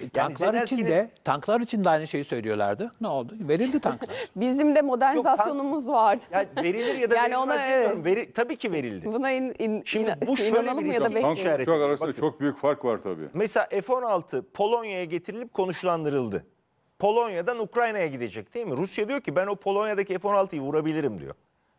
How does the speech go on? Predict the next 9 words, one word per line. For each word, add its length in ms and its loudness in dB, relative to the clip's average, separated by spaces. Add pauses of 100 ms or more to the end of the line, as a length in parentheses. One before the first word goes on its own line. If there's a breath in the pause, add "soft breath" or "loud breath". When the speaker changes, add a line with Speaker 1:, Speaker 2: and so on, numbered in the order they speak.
(120)
Speaker 1:
Çünkü 180 -4
onu 200 2
artık 300 0 (160)
bana 340 0
yönelik 380 -8
bir 60 -12
silah 280 0
olarak 320 -2
gönderiyorsunuz. 800 -10